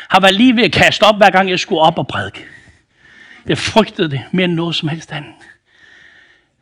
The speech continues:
Men jeg har én ting. Jeg har ikke ladet frygten sidde med rattet. Men han er en blind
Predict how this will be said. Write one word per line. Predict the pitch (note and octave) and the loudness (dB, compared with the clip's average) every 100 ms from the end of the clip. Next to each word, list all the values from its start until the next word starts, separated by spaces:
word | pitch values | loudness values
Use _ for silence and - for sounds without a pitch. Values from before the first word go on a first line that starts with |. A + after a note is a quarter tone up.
| _ _ _ _ _ _ | _ _ _ _ _ _
Men | - E3+ F3 | -2 0 2
jeg | D#3+ | 2
har | F3 E3 - | 2 -2 2
én | C4+ G#3 D#3 | 2 4 -2
ting. | - F3 - - - _ | -6 -8 -10 -20 -20 _
Jeg | D3 | 0
har | E3+ | 0
ikke | F#3 A3 | 0 -4
ladet | D3+ | -6
frygten | - - G#3 G#3 - C#3 - | -8 -4 -4 -4 -10 -10 -8
sidde | - F#3 F3+ F3+ | -4 0 0 0
med | F3 D#3+ A2+ - _ _ _ _ _ _ _ _ _ | -4 -4 -8 -16 _ _ _ _ _ _ _ _ _
rattet. | C3 C#3+ C3 A2+ - _ _ _ _ _ _ _ _ _ _ | -2 0 -2 -14 -18 _ _ _ _ _ _ _ _ _ _
Men | C#3 | -4
han | A#2+ C#3 | -2 0
er | |
en | C3 | -2
blind | A2 E3+ G#3 | -4 0 0